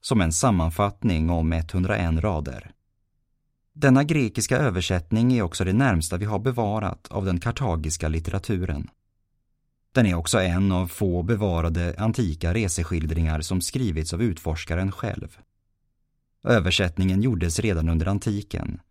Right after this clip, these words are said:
troligtvis ganska kort efter Hannos hemkomst, någon gång under fyrahundratalet.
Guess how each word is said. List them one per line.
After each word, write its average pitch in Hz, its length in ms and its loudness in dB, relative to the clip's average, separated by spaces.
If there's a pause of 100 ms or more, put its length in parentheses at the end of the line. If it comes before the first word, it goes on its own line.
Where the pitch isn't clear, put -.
(260)
troligtvis 87 560 2
ganska 107 300 2
kort - 440 -4
efter 82 260 -4
Hannos 85 380 0
hemkomst, 80 880 -4 (320)
någon 110 340 4
gång 92 360 2
under 80 360 0
fyrahundratalet. - 1160 -4